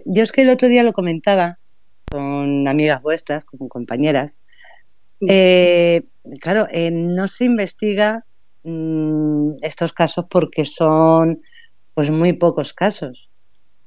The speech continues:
Speaker 1: Entonces,
Speaker 2: Sí.
Speaker 1: eh, se necesita mucho dinero para, mm, para investigar, mm,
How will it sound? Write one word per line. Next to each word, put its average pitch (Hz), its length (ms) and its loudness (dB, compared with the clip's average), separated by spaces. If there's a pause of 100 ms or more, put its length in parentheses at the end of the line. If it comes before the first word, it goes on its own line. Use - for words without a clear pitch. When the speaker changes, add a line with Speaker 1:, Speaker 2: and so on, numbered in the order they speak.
(200)
Speaker 1:
Entonces, 170 580 2
Speaker 2:
Sí. - 140 0
Speaker 1:
eh, 180 280 4
se 170 140 -8
necesita 151 480 -8
mucho 156 300 -6
dinero 160 420 -2
para, 143 720 -2 (960)
mm, 147 640 2
para 139 160 -2
investigar, 139 720 2
mm, 156 500 -2